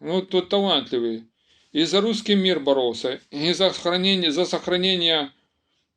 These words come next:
не жены в роддоме, а <clears throat> русского языка. В Одессе не пройдёт коричневая чума. Потом, когда оно всё начало рушиться, он увидел, он же всегда держит нос по ветру.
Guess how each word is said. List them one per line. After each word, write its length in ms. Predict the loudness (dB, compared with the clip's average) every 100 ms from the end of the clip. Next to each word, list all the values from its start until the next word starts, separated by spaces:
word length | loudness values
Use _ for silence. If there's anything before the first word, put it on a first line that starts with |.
| _ _ _ _ _ _ _ _ _ _ _ -6
не 200 | 0 2
жены 320 | 2 4 4
в 80 | 4
роддоме, 480 | 2 2 2 2 2
а 320 | 2 0 -4 -14
<clears throat> 0 | -10 -8 -4
русского 480 | 0 0 0 0 4
языка. 680 | 4 2 -2 -2 -2 -2 -8 _ _ _ _ _ _ _ _ _ _ -6
В 140 | -2
Одессе 400 | 2 2 2 0
не 100 | 0
пройдёт 380 | 2 2 2 0
коричневая 640 | 0 0 -2 0 0 0
чума. 480 | -2 -4 -4 -6 -10 _ _ _ _ _ _ _ _ _ -8
Потом, 260 | -2 -2
когда 260 | 0 0 2
оно 140 | 0
всё 160 | 0 0
начало 360 | 2 4 4 4
рушиться, 460 | 4 2 0 2
он 180 | 0 0
увидел, 380 | 2 2 2 2
он 100 | 2
же 140 | -2
всегда 240 | 0 0 0
держит 400 | -2 -2 -4 -2
нос 180 | -4
по 180 | -2 -2
ветру. 460 | 0 0 -2 -6